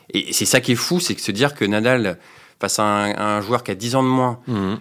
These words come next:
Speaker 1: après six mois sans jouer, il a juste un petit tournoi avant, euh, trois matchs dans les pattes à, avant le tournoi, qui paraît que, comme disait Franck, euh, au bout, au bout de sa vie, euh, contre Chapovalov, euh, sous, sous la chaleur de Melbourne, bah, réussit à prendre le dessus, euh,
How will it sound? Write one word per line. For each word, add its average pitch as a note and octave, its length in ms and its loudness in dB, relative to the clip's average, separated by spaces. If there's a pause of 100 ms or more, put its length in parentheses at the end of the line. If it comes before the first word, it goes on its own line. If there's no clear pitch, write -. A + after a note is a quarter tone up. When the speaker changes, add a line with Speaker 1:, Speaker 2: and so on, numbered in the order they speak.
Speaker 1:
après - 260 -6
six - 200 -2
mois C3 180 4
sans B2+ 200 0
jouer, B2+ 180 2
il A2 80 2
a F#2+ 60 2
juste A2+ 200 -6
un A2+ 80 2
petit A2+ 160 -6
tournoi B2+ 380 2
avant, A#2+ 320 0
euh, F2 140 -6
trois A2+ 240 0
matchs A#2 180 0
dans A2 120 -2
les G#2+ 120 0
pattes A2+ 240 -2
à, G2 120 0
avant G2 280 -2
le G2 60 -4
tournoi, A2+ 460 -2 (420)
qui - 100 -20
paraît G2+ 280 2
que, - 120 -6
comme G2+ 240 0
disait G2 200 -2
Franck, A#2+ 340 -2
euh, F2+ 280 0
au G2 140 -4
bout, A#2+ 380 2
au G2+ 40 -2
bout G#2+ 120 -4
de A2+ 60 -6
sa A#2 180 4
vie, A#2 260 2
euh, F#2 160 2
contre G2 180 -4
Chapovalov, G2+ 720 2
euh, F2 260 0
sous, G2 260 -8
sous - 160 -8
la G2 100 2
chaleur G2+ 300 0
de F#2+ 80 -2
Melbourne, G2 420 0 (420)
bah, F2+ 100 2
réussit G#2+ 440 0
à B2 80 6
prendre B2 240 2
le A2 100 2
dessus, C3 520 -2 (120)
euh, F2+ 760 -4